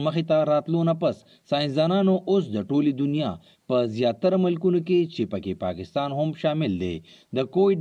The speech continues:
نائنټین د پنځم لهر اشاره ورکړې. په پنځم لهر کې د کراچۍ په شان ښار هم زیات متاثره شوی دی، چرته چې د ویکسین لګولو انتهایی کمه شرح، یعنی څلوېښت فیصده ریکارډ شوې ده. نوره دا چې په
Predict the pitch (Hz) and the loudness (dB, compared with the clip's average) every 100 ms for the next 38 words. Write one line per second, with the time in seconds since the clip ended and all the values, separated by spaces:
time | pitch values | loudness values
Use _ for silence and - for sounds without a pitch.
0 | 113 98 95 143 131 98 82 95 92 131 | -2 -4 -4 -4 -2 -4 -4 -6 -4 -4
1 | 147 139 139 135 _ 139 131 143 143 101 | -2 -4 -6 -8 _ -6 0 0 2 0
2 | 85 104 90 85 - - _ - 151 170 | -2 -4 -6 -6 -10 -20 _ -2 0 2
3 | 170 170 202 196 185 175 185 147 101 104 | 2 2 2 2 2 2 0 0 -4 -4
4 | 98 98 160 160 147 147 - - 151 156 | -4 -2 -4 -4 -4 -6 -6 -2 0 0
5 | - _ _ 107 185 160 104 131 147 107 | -4 _ _ 0 0 0 -2 0 0 -2
6 | 90 101 101 131 127 131 90 82 78 - | -6 -6 -4 -4 -4 -2 -4 -4 -8 -12
7 | - _ - 151 156 160 165 160 160 - | -20 _ -4 -4 -2 -2 0 0 -2 -8
8 | 101 113 113 107 180 185 113 90 104 127 | -2 0 0 0 0 2 0 -2 -2 -2
9 | 123 95 - 82 104 135 - 151 147 151 | -2 -6 -8 -4 -2 -2 -2 -2 -2 0
10 | 147 147 - _ 120 127 104 92 - _ | 0 -2 -6 _ -2 0 0 -2 -10 _
11 | 139 135 160 175 - 101 101 110 123 127 | -2 2 2 2 -2 -8 -4 -2 -2 -2
12 | 139 131 - 101 87 85 82 - _ _ | -2 -2 -2 -4 -2 -4 -6 -12 _ _
13 | - 117 180 190 180 185 190 190 190 117 | -6 0 4 4 4 2 2 2 2 0